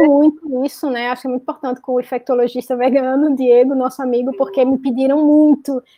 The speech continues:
pra falar sobre a questão da ligação entre as pandemias, as zoonoses e o consumo de animais e o veganismo e qual o papel que o veganismo tinha nisso. Então, acho que vai ser bem interessante.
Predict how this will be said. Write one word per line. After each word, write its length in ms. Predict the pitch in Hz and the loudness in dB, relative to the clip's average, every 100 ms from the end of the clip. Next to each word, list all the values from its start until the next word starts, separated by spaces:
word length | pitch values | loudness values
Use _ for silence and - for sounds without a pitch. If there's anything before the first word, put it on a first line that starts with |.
| - | -4
pra 140 | 262 | -2
falar 360 | 262 285 247 254 | 0 0 0 0
sobre 260 | 262 247 254 | -4 -6 -4
a 20 | |
questão 420 | 269 - 254 254 | -6 -8 -6 -2
da 120 | 262 | -2
ligação 440 | 254 247 254 262 247 | 0 -2 -2 -4 -8
entre 200 | 247 247 | -6 -6
as 140 | 247 | -6
pandemias, 920 | 254 262 247 233 254 269 262 240 240 | -4 -2 -2 -2 -4 -2 -2 -2 -4
as 160 | 240 233 | -4 -4
zoonoses 1040 | 240 247 226 226 247 240 240 240 247 220 | -4 -4 -4 -2 -2 -2 -4 -6 -8 -8
e 180 | 240 247 | -8 -8
o 80 | 240 | -8
consumo 400 | 247 - 240 226 | -10 -8 -6 -6
de 80 | |
animais 720 | 220 226 226 247 247 240 233 240 | -6 -6 -6 -6 -4 -4 -4 -4
e 60 | |
o 40 | 233 | -2
veganismo 640 | 233 226 226 247 247 233 | -4 -2 -2 -2 -2 -4
e 60 | 220 | -4
qual 160 | 240 | -4
o 40 | 240 | -2
papel 300 | 247 247 240 | -4 -4 -6
que 120 | 240 | -6
o 40 | |
veganismo 480 | 233 233 233 226 240 | -6 -4 -4 -4 -6
tinha 280 | - 247 247 | -6 -6 -2
nisso. 260 | 226 240 | -4 -4
Então, 160 | 226 240 | -8 -6
acho 140 | 233 | -6
que 60 | - | -6
vai 100 | 240 | -6
ser 120 | - | -6
bem 200 | 214 226 | -6 -4
interessante. 480 | 254 277 294 - 202 | -4 -6 -8 -14 -20